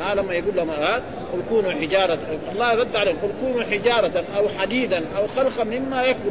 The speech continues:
في"، مو تصير يعني بني آدم، يعني لحم وعظم وعصب وهذا، لا، يصير-، يصيروا جبال حتى. الله إذا يريد يعيدكم يعيدكم، ها، أو حديدا،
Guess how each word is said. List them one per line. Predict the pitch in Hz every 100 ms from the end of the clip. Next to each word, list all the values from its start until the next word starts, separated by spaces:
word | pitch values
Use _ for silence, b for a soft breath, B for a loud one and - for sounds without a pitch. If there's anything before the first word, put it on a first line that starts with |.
| 175
في"، | 156 - - - - 220
مو | 277
تصير | 220 254 214
يعني | 196 196
بني | 190 190 190 202
آدم، | 175 - - -
يعني | 143 160
لحم | 165 208 196 185 160 - - - 156
وعظم | 156 202 180 180 170 151 - - 151
وعصب | 170 165 160 160 175 190 185 165
وهذا، | 160 160 156 - -
لا، | 247 - -
يصير-، | 240 - 262 269
يصيروا | 220 294 269
جبال | 233 247 262 151
حتى. | 139 - - - - 180
الله | 240 269
إذا | 220 226
يريد | 226 254
يعيدكم | 226 247 262 254 226
يعيدكم، | 185 151 - - - - -
ها، | 180 233 226
أو | 262 233
حديدا، | 247 269 269 190